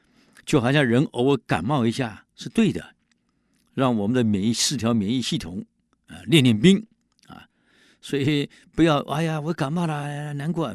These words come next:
没，没关系啊，恭喜各位，表示我们有练兵机会了，只要不是得禽流感都没事儿。好了，那么现在文帝让他到西柳营去了，文帝这天特别跑来看他。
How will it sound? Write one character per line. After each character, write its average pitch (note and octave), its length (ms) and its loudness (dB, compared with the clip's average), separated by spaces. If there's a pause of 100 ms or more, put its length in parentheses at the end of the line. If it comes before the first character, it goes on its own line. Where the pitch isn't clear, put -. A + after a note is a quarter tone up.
没， F2+ 120 -8
没 A2 160 -6
关 C#3+ 180 -10
系 D3 240 -12
啊， G2 100 -16 (220)
恭 D3 180 -4
喜 - 140 -14
各 C3+ 160 -10
位， C#3+ 260 -10 (360)
表 - 160 -4
示 - 100 -4
我 A#2+ 100 -2
们 C3 80 -4
有 A#2 60 -2
练 A2+ 240 -2
兵 D3+ 160 -4
机 D#3+ 160 -6
会 D#3+ 200 0
了， D#2+ 180 -12 (320)
只 - 160 -8
要 D#3 100 0
不 D#3+ 80 -8
是 D3+ 100 -6
得 C3+ 140 0
禽 - 240 -4
流 D#3+ 140 2
感 - 240 -6
都 D3+ 80 -8
没 B2+ 160 -6
事 F#3+ 100 -6
儿。 F3 80 -6 (1600)
好 - 140 0
了， A3 220 4 (640)
那 A3+ 100 2
么 A3 120 4
现 C4 320 4
在 F#3 320 2 (320)
文 G#3+ 200 2
帝 A3 120 4
让 F#3+ 240 4
他 F#3+ 60 2
到 F3+ 40 2
西 G#3 240 0
柳 C#3 140 4
营 D#3 100 -2
去 F#3 160 -2
了， A#2+ 120 0
文 E3 220 0
帝 G3+ 160 4
这 E3+ 140 2
天 F#3+ 140 0
特 - 480 -2
别 D#3 160 -2
跑 F2+ 180 -10
来 G2 100 -8
看 G#2 220 -10
他。 F2+ 220 -18